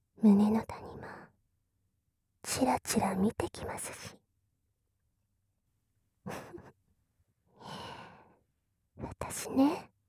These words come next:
アイドル志望だから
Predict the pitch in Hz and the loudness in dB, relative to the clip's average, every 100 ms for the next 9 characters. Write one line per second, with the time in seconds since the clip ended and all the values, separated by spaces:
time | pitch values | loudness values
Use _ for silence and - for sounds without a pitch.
0 | _ _ _ _ _ _ _ _ _ _ | _ _ _ _ _ _ _ _ _ _
1 | _ _ _ - - 220 226 - 233 233 | _ _ _ -6 4 4 6 4 4 2
2 | - 247 - 208 - - - - - - | 0 0 0 -2 -4 -8 -8 -8 -8 -8
3 | - | -12